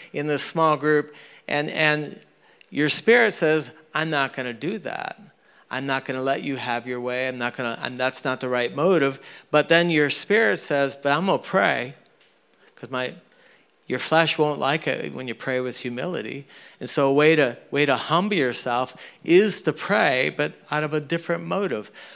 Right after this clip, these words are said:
But that war, that sense of having two motives, I've been, I've been, since I talked to Graham that day,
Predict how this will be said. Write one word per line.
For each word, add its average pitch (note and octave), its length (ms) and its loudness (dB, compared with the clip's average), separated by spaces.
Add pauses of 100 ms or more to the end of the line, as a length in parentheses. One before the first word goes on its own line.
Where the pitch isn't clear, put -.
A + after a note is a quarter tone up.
But D#3+ 140 0
that F#3 240 8
war, F3+ 480 6
that C3+ 240 4
sense F3+ 440 0
of C#3 220 0 (120)
having D#3 340 2
two D#3+ 160 -2
motives, E3 480 2 (1040)
I've E3+ 140 4
been, F#3 180 4
I've E3+ 220 4
been, E3+ 260 2
since F#3+ 380 0
I D#3+ 80 6
talked E3+ 360 2
to E3+ 60 2
Graham D3 400 2
that F3 180 0
day, E3+ 440 -2